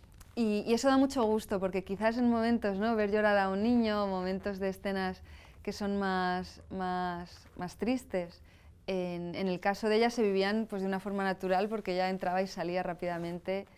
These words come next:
como hacen los niños, ¿no? Que de repente están llorando porque se les ha caído al suelo algo y les das un caramelo y ya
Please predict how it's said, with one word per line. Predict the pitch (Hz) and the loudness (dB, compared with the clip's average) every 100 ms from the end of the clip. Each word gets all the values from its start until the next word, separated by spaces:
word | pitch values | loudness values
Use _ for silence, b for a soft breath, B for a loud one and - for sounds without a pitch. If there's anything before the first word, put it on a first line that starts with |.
| B B - | B B -4
como | 202 | -2
hacen | 208 240 | 0 2
los | 202 180 | 0 2
niños, | 214 233 208 175 185 | 4 4 2 -2 -4
¿no? | 214 | -2
Que | 240 190 | 2 2
de | 185 | 2
repente | 180 185 185 196 | 2 2 2 0
están | 208 196 202 | 2 4 6
llorando | 202 202 220 214 190 | 6 8 6 4 4
porque | 190 185 180 180 180 | 2 0 0 2 0
se | 190 | 0
les | 202 190 190 | -2 0 4
ha | 190 196 196 196 | 8 10 8 8
caído | 202 196 202 | 6 8 6
al | 196 | 4
suelo | - 202 196 190 | 2 2 4 6
algo | 202 220 226 247 | 6 6 6 6
y | 247 | 4
les | 180 175 | 2 0
das | 185 | -2
un | 196 | 0
caramelo | 190 185 185 196 196 | 2 2 2 2 2
y | 175 | 4
ya | 180 180 175 | 6 6 2